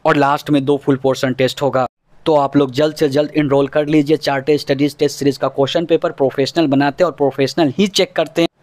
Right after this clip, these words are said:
प्लीज स्टूडेंट्स जरूर एनरोल करें चार्टर्ड स्टडीज का टेस्ट सीरीज में। कैसे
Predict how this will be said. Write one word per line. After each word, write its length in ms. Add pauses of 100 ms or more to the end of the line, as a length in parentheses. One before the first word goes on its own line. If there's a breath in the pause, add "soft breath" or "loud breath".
(140)
प्लीज 240
स्टूडेंट्स 460
जरूर 500
एनरोल 300
करें 220
चार्टर्ड 420
स्टडीज 300
का 120
टेस्ट 260
सीरीज 260
में। 120
कैसे 340